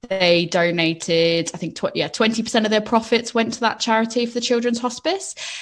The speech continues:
And the reason, beyond the fact that they're a great bottle shop that, that was doing some charity work, that I mentioned it as well, is I know Phantom also offered to, Phantom Brewery also offered to match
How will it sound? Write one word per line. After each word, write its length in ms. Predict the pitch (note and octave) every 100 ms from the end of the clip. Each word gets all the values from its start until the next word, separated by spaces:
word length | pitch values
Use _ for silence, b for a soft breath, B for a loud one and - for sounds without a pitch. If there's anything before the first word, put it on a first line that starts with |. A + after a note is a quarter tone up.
| B B -
And 240 | G3 G3
the 180 | G3 G#3
reason, 720 | A3+ B3+ A#3+ A#3 A3 A3 -
beyond 340 | - G#3+ G#3+
the 60 | F3+
fact 280 | - F3+ -
that 120 | F3
they're 340 | F3+ E3+ E3 -
a 140 | F#3
great 340 | F3 F3 D#3 -
bottle 220 | E3 D#3
shop 340 | - D#3 - _
that, 220 | - D#3+ - _ -
that 100 | -
was 100 | D#3+
doing 220 | E3 D#3+
some 140 | D#3+
charity 340 | D#3+ F3 D#3 D#3+
work, 320 | E3 - -
that 100 | F#3+
I 80 | F3
mentioned 340 | F#3 E3+ - E3
it 40 |
as 100 | F3
well, 220 | G#3 F3+
is 140 | E3+ -
I 60 | F3
know 140 | E3+
Phantom 600 | E3+ - A3+ - E3+ E3+ - -
also 260 | F3 F3+
offered 260 | E3+ - E3+
to, 180 | - E3+
Phantom 380 | - G3 F3+ F3
Brewery 340 | F3+ E3 D#3+
also 380 | - E3+ D#3+ E3
offered 320 | D#3+ D#3+ D#3+
to 120 | -
match 640 | E3 E3 F3+ - - -